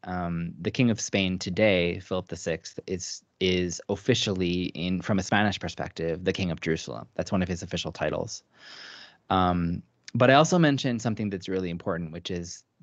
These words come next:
the, the Obra Pia and this, this claim to the, the, this, this foundational connection to the Franciscan custody.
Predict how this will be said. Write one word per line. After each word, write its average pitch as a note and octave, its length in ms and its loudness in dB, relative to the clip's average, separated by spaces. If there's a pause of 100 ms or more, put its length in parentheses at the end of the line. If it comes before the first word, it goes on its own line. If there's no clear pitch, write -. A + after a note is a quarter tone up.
(100)
the, F#2+ 160 -4
the F#2+ 180 -2
Obra F#2+ 320 2
Pia G2 540 2
and F2 340 -4
this, F2+ 380 -4
this E2 180 -4
claim G2+ 640 0
to F2 760 -2 (160)
the, E2 720 -4 (520)
the, E2+ 320 0
this, F2+ 280 -4
this G#2 200 4 (180)
foundational A2 560 6
connection F2+ 580 -4
to E2+ 520 -4 (180)
the - 80 -6
Franciscan F2 460 -4
custody. E2+ 500 -8